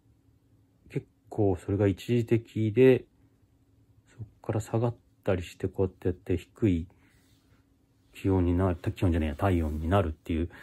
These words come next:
時間帯も増えてきました。なので、なんとかこれで頑張っていって、これでね、上がらなくなればいいんですよね、あとね。でも夜になったりとか、朝方とかがどうしても高くなっちゃうんで、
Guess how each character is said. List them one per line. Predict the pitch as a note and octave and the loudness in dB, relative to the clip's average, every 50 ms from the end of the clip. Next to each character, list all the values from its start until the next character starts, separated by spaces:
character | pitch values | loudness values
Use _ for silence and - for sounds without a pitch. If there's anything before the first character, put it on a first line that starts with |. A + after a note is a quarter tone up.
| - - - - - _ _ | -20 -20 -20 -20 -20 _ _
時 | - - - | -20 -10 -2
間 | - G2+ F2 | 0 0 0
帯 | - F#2 | 2 -2
も | F2 | -2
増 | - - D3 | 0 4 4
え | C3 - | 4 4
て | - - | 4 -2
き | E2 | -8
ま | D2+ - | -10 -8
し | - | -6
た。 | - - - - - - _ _ _ _ - - - - - - _ _ _ - | -6 -6 -6 -6 -16 -18 _ _ _ _ -20 -20 -20 -20 -20 -20 _ _ _ 0
な | A#2 G#2+ | 2 2
の | G2 F2+ | 4 4
で、 | F2+ F#2 F2+ E2 - - - - _ _ _ - - - - - _ _ _ _ - | 2 2 2 0 -2 -8 -20 -20 _ _ _ -20 -20 -20 -20 -20 _ _ _ _ -6
な | G2+ | -6
ん | F2 E2+ | -6 -6
と | D#2+ - | -6 -10
か | - - E2+ | -10 -12 -12
こ | - - - | -12 -10 -10
れ | - D#2+ | -10 -10
で | D2+ - F2 E2 - - - _ _ _ - - _ _ _ _ _ _ _ | -8 -6 -8 -8 -8 -12 -20 _ _ _ -20 -20 _ _ _ _ _ _ _
頑 | - - F2+ E2+ E2+ | -12 -10 -8 -8 -6
張 | F2 F2 | -8 -10
っ | - _ _ _ _ | -12 _ _ _ _
て | - - F#2+ | -14 -10 -10
い | E2+ | -10
っ | - _ _ _ | -10 _ _ _
て、 | - | -20
こ | - - - G2 | -12 -6 -4 -2
れ | G2+ | -2
で | - A2 A2 | 0 0 0
ね、 | G#2 A#2 B2 B2 B2 A#2+ - - - _ - - - - - - - - | 2 2 2 2 2 2 0 -4 -12 _ -20 -20 -20 -20 -20 -20 -10 -2
上 | A2+ A#2 B2+ | 2 4 6
が | D#3 F3+ | 6 6
ら | G3 | 6
な | G#3 A3+ | 4 2
く | G#3+ - | 2 2
な | A3+ G#3+ | 4 6
れ | |
ば | E3 A#2+ | 6 6
い | |
い | |
ん | G2 | 6
で | E2+ | 4
す | F2 | 2
よ | F#2+ F#2 | 0 0
ね、 | F2+ | 0
あ | |
と | - G2 | 0 0
ね。 | G#2 A#2 A#2+ A#2+ G#2+ | 2 2 2 2 0
で | - | -2
も | A2+ G#2 | -2 -2
夜 | G#2 B2+ D3+ E3+ D#3+ D3+ | 0 2 2 2 2 2
に | C#3+ C3+ | 2 4
な | B2+ B2+ | 4 2
っ | B2 - | 0 0
た | - - G#2 | -2 -4 -4
り | G#2 | -2
と | G#2 - F#2+ | -2 -4 -2
か、 | - F#2+ F#2+ | 0 0 0
朝 | F#2 F2+ - - B2 A#2 | 0 0 0 0 0 2
方 | A2 G2+ - - E2+ | 2 0 0 -2 -4
と | - - D#2 | -4 -4 -8
か | - - F2 E2+ E2+ E2 E2 D#2 D2+ D2+ D#2+ D#2+ - - - - - - - - - - _ _ - | -6 -2 0 0 2 2 2 0 -2 -4 -6 -8 -14 -18 -20 -20 -20 -20 -20 -20 -20 -20 _ _ -2
が | C3+ C3 | -2 2
ど | A2+ A#2+ C3 | 2 2 2
う | |
し | A#2 | 0
て | - - | 0 -4
も | F#2+ | -6
高 | - - - - - A2 - | -6 -6 -12 -6 -6 -6 -4
く | - G2+ | -2 -2
な | F#2 E2 | -2 -2
っ | D#2+ - | -2 -6
ち | - - - | -12 -6 -4
ゃ | E2 | -4
う | D#2 | -2
ん | D#2 D#2 D#2 D#2+ | -2 -4 -4 -4
で、 | E2+ E2+ E2+ E2 D#2+ D#2+ D#2+ | -2 -2 -2 -2 -2 -4 -8